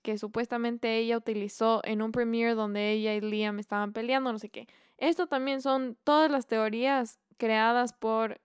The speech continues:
los fans y por las redes y por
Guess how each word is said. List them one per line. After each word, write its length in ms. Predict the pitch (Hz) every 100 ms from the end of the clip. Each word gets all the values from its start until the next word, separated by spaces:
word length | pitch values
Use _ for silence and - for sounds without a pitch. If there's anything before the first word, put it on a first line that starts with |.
| _ -
los 260 | 240 247
fans 360 | 262 254 254 233
y 80 | 220
por 480 | - 214 214 208
las 240 | 226 226 240
redes 540 | 254 247 247 240 220
y 80 | 226
por 400 | 208 208 214